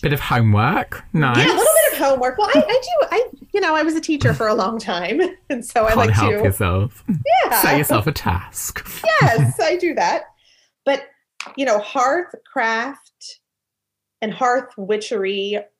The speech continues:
Speaker 2: argues that spirituality begins in the home, begins in your house, in the home,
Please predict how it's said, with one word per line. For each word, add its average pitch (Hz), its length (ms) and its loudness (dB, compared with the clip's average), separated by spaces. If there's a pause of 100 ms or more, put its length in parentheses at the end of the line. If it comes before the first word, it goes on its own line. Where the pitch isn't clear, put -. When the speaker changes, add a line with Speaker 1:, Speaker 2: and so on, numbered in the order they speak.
Speaker 2:
argues 196 560 0
that - 180 -6 (640)
spirituality 170 800 -6
begins 175 540 -10
in 185 160 -10
the 175 100 -2
home, - 540 -14 (440)
begins 175 640 -8
in 190 140 -6
your 208 140 -6
house, 175 480 -6
in 190 140 -8
the 180 100 -4
home, 165 480 -6